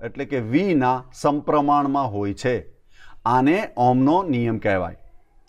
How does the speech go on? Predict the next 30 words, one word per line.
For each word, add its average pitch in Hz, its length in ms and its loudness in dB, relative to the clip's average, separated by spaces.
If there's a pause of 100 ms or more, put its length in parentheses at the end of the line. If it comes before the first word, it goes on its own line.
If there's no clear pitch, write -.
(340)
હજી 131 300 2
એનું 180 220 -2 (160)
ગાણિતિક 180 520 -2
સ્વરૂપ 220 400 0
એટલે 120 180 -4
કે 127 120 -2
સમીકરણીય 160 840 0
સ્વરૂપ 185 320 -2
જોઈ 170 260 2
લઈએ. 202 160 2 (680)
તો 156 120 4 (760)
V 143 240 2 (260)
proportional 202 600 0 (100)
to - 160 0
I 123 240 0 (460)
એટલે 127 300 -2
કે 160 160 -2 (200)
V 151 100 4 (380)
અને 135 180 -2 (320)
I - 20 0 (220)
એકબીજાના 131 500 -4
સમપ્રમાણમાં 117 800 -2
છે, 92 160 -12 (460)
એટલે 156 240 0
કે 156 140 0 (140)
V - 0 - (320)
by 202 140 4 (160)
I - 200 2 (220)
બરાબર 131 440 2 (180)
અચળ 107 300 0